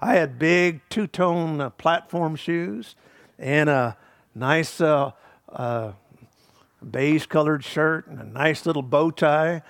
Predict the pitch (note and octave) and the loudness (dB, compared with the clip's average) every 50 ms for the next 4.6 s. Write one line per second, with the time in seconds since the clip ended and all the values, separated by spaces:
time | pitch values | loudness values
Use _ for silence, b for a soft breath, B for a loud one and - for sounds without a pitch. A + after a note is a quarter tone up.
0 | b b b b b b b - C3+ C#3+ C#3+ C3+ B2 A2 A2 A#2 G3+ G#3+ G3+ A3 | b b b b b b b -4 -2 0 0 0 -2 -4 -4 0 0 2 4 4
1 | G#3 G3+ D#3+ B2+ D3 E3+ F3 F3 F3 F3 F#3 F#3 F3 B2 A#2 C3+ A#2 G2+ - - | 2 2 0 0 0 2 2 2 2 0 -2 -4 -10 -8 -6 -6 -6 -6 -8 -14
2 | - b b b b b b - C#3+ C#3 C#3+ C#3+ C#3 C#3 C#3+ C#3 C#3 C3 D#3+ D#3 | -20 b b b b b b -6 -2 0 2 2 2 4 4 4 4 4 2 0
3 | D#3 - - D3+ D3 C#3+ C3 - - F#3+ F3+ C#3 B2 - - D#3+ D#3+ C3+ A#2+ A2+ | 0 0 -2 -4 -4 -4 -4 -2 -2 -2 -2 -2 -4 -4 -2 -2 -2 -2 -2 -2
4 | B2 C3+ C3 C#3 C#3 C#3+ C#3+ C3+ B2 A2+ G#2+ G#2+ | -2 0 0 0 -2 -2 -2 -4 -4 -6 -6 -8